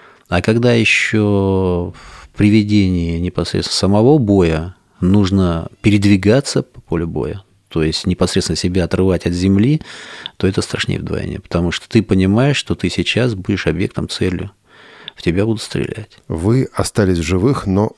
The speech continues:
Speaker 2: потеряли зрение. Что случилось?
Speaker 1: Был подрыв, э, фугас, э, шла рекогносцировка при подготовке к проведению крупнейшей операции. Ее называют еще «Магистраль», журналисты.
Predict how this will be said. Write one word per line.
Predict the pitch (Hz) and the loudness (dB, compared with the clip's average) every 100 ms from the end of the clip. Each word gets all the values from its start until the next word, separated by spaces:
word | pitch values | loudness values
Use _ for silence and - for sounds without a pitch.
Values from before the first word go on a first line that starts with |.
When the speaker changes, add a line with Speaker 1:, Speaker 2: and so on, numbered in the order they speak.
| _ | _
Speaker 2:
потеряли | 123 - 95 90 | -4 0 0 2
зрение. | 85 82 73 71 | 0 0 -2 -2
Что | 69 - | -4 -6
случилось? | - 98 80 78 - - | -4 -6 -6 -8 -12 -8
Speaker 1:
Был | 104 104 147 139 | -4 0 2 4
подрыв, | 117 113 156 151 - - | 4 4 4 2 -2 -2
э, | 101 95 90 90 | 2 2 2 0
фугас, | 87 - 104 123 135 - - - - _ - | -2 -2 2 2 2 0 -4 -10 -20 _ -16
э, | - 85 82 82 80 82 | -10 -8 -6 -4 -6 -6
шла | - 113 107 | 0 2 2
рекогносцировка | 90 95 95 92 117 123 92 | 2 0 0 0 -2 -2 -2
при | - 87 87 85 | -2 -2 0 0
подготовке | 87 92 90 85 - 76 | 0 -2 -2 -6 -2 -4
к | 73 | -2
проведению | 87 87 90 80 | -2 0 0 -2
крупнейшей | 82 80 73 78 | -4 -2 -2 -4
операции. | 80 95 123 - 90 92 98 | -2 -2 -2 -4 -4 -6 -6
Ее | 85 82 | -4 -4
называют | 82 87 87 80 | -4 -2 -4 -4
еще | - - 80 | -6 -6 -4
«Магистраль», | 78 76 - 98 127 131 120 | -4 -6 -6 -2 -2 -2 -4
журналисты. | 87 87 95 90 90 - | -2 -2 0 -2 -4 -8